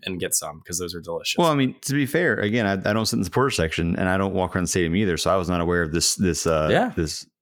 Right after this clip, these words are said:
Speaker 2: tater tot place that I need to
Speaker 1: Well,
Speaker 2: go check out, apparently. So.
Speaker 1: here's, here's what we'll do: is that next game, I'll do a mobile order through the app for,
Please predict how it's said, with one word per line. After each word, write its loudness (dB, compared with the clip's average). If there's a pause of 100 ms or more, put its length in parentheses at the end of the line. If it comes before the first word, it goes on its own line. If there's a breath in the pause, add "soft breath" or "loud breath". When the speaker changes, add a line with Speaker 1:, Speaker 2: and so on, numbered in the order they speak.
(220)
Speaker 2:
tater 2
tot 2
place 0
that 0
I 2
need 2
to 0
Speaker 1:
Well, 4
Speaker 2:
go 2
check -2
out, 0
apparently. -2
So. 2
Speaker 1:
here's, 2
here's 2
what -2
we'll 0
do: 0
is 0
that 0
next 0
game, 0
I'll 2
do 0
a -2
mobile 0
order 2
through 0
the 2
app -2 (380 soft breath)
for, 2